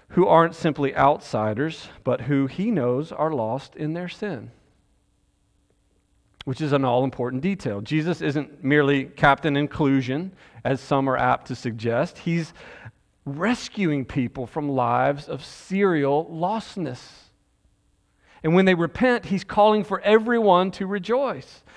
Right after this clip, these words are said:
"This is what all of heaven is doing," he's saying. And we should be joining in with that.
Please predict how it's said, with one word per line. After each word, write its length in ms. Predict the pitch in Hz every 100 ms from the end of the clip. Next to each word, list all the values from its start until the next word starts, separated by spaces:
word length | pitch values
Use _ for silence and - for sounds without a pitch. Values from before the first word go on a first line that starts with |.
| - 143
"This 320 | 127 220 247
is 140 | 294
what 140 | 254 202
all 200 | 170 190
of 80 | 185
heaven 320 | 214 277 294
is 140 | 165
doing," 300 | 123 127 110
he's 200 | 110 107
saying. 360 | - 101 87 101 _ _ _ _ _ _ _ _ _ _ -
And 140 | 127
we 140 | 202
should 180 | 233 165
be 80 | 143
joining 400 | 135 143 131 127
in 160 | 135 110
with 160 | 95
that. 260 | 87 69